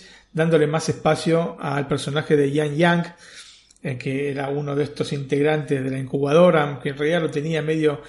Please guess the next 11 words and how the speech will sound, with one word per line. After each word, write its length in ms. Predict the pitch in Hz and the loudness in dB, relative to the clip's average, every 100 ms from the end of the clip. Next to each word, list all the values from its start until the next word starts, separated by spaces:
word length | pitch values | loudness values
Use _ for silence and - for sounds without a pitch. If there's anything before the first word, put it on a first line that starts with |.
| - _ | -20 _
como 160 | 156 151 | -2 0
una 80 | |
especie 320 | 123 165 131 143 | 0 -2 0 0
de 60 | |
sirviente, 760 | 135 135 147 143 131 131 131 - | 0 -2 0 0 -2 -4 -8 -6
Ehrlich. 500 | 143 131 135 165 - - _ _ _ _ _ _ _ _ _ _ _ - - - - - - | -6 -4 -4 -4 -6 -16 _ _ _ _ _ _ _ _ _ _ _ -20 -20 -20 -20 -10 0
Aunque 280 | 208 214 | 4 6
claramente 500 | 202 214 185 196 180 | 6 4 4 2 2
este 260 | 160 - 156 | 0 2 4
Yang 200 | 175 170 | 4 2
Yang, 280 | 170 190 | 2 0